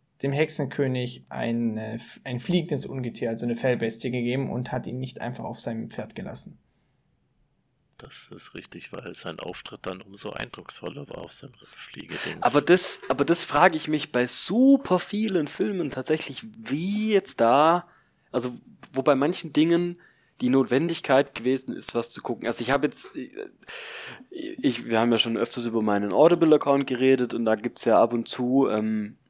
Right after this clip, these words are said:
Speaker 3: auch Hörspiele, die gratis sind oder Hörbücher. Und ich hab mir jetzt halt dann auch mal aus Langeweile aber im Nachhinein fand ich's tatsächlich, oder finde ich's gar nicht so schlecht, äh, die Tribute von Panem angehört.
Speaker 1: Echt? Hast du das drauf?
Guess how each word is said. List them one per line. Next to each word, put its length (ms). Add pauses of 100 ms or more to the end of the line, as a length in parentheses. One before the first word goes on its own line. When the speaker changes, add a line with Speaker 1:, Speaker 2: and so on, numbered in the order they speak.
(200)
Speaker 3:
auch 180
Hörspiele, 480
die 120
gratis 500
sind 120
oder 200
Hörbücher. 460 (880)
Und 120
ich 100
hab 100
mir 80
jetzt 160
halt 160
dann 120
auch 160
mal 160
aus 140
Langeweile 580 (960)
aber 160
im 60
Nachhinein 300
fand 200
ich's 100
tatsächlich, 480
oder 180
finde 300
ich's 160
gar 200
nicht 160
so 100
schlecht, 380
äh, 140
die 140
Tribute 460
von 200
Panem 400
angehört. 640 (760)
Speaker 1:
Echt? 400
Hast 180
du 60
das 140
drauf? 400